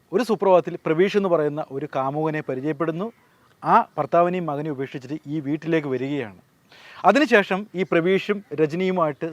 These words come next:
സന്തോഷകരമായിട്ട് ജീവിച്ചു പോകുമ്പോൾ മറ്റൊരാൾ കടന്നു വരികയാണ്, അനിത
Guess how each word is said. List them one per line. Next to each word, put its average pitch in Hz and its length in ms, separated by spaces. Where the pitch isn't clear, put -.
സന്തോഷകരമായിട്ട് 170 880
ജീവിച്ചു 156 300
പോകുമ്പോൾ 143 480
മറ്റൊരാൾ 190 480
കടന്നു 156 280
വരികയാണ്, 123 360
അനിത 165 240